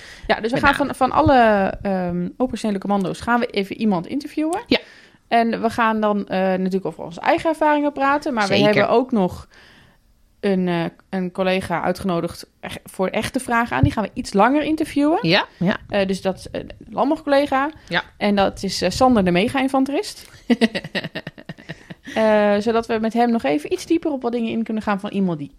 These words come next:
Speaker 1: echt vaak in het bos heeft geslapen.
Speaker 2: Jazeker. En hij weet toevallig ook heel veel over onze, onze tenuën.
Speaker 1: Ja.
Speaker 2: Dus daar, eh,
Speaker 1: Vanuit
Speaker 2: dat
Speaker 1: zijn
Speaker 2: nemen we
Speaker 1: vorige
Speaker 2: gelijk
Speaker 1: functie.
Speaker 2: mee.
Speaker 1: Precies,
Speaker 2: Juist.
Speaker 1: dat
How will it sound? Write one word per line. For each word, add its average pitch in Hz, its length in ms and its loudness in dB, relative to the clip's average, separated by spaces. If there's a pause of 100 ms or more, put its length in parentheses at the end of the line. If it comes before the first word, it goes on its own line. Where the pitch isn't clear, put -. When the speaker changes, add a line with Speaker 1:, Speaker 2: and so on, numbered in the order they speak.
Speaker 1:
echt - 300 -6
vaak 247 260 0
in 262 80 -2
het 233 100 -6
bos 254 180 -4
heeft 247 160 -4
geslapen. 247 520 -8
Speaker 2:
Jazeker. - 380 0
En 190 140 8
hij 185 100 8
weet 196 160 4
toevallig 185 280 0
ook 170 100 -8
heel 214 180 4
veel 208 260 2
over 175 240 0
onze, 160 640 0 (600)
onze 165 260 0
tenuën. 180 480 4 (720)
Speaker 1:
Ja. 330 120 2 (320)
Speaker 2:
Dus - 140 -18
daar, 208 240 4
eh, 202 40 0
Speaker 1:
Vanuit 196 160 2
Speaker 2:
dat 190 80 2
Speaker 1:
zijn 214 140 4
Speaker 2:
nemen 214 160 6
we 202 60 4
Speaker 1:
vorige 208 160 2
Speaker 2:
gelijk 294 140 4
Speaker 1:
functie. 320 180 2
Speaker 2:
mee. - 80 -20
Speaker 1:
Precies, 254 180 -2
Speaker 2:
Juist. 269 160 6
Speaker 1:
dat - 80 -4